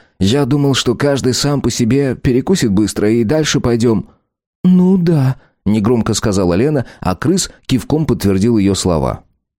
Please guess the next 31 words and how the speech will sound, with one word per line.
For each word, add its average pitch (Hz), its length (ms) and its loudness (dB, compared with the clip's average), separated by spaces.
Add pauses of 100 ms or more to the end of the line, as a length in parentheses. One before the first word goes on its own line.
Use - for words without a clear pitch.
(100)
«Ну 90 220 -2
не 123 140 0
хотите, 120 460 0
как 107 220 0
хотите, 90 480 0
моё 92 300 2
дело 110 240 2
предложить, 101 640 0
ваше 95 320 0
отказаться». 80 760 -2 (380)
Тузик 151 320 2
заметно 120 460 0
помрачнел 123 680 0 (120)
и 135 100 0
демонстративно 139 760 0
начал 110 300 0
наливать 110 400 2
себе 101 220 2
в - 80 -12
картонный 127 480 -2
стаканчик 98 560 -4
квас. 69 400 -4 (680)
«Ты 156 160 2
неправильно 160 640 2
понял», 92 380 -2 (180)
сказал 107 440 0
Крот, 151 280 -2
которому 107 420 0
было 117 280 2
особенно 90 380 0
стыдно 131 420 -2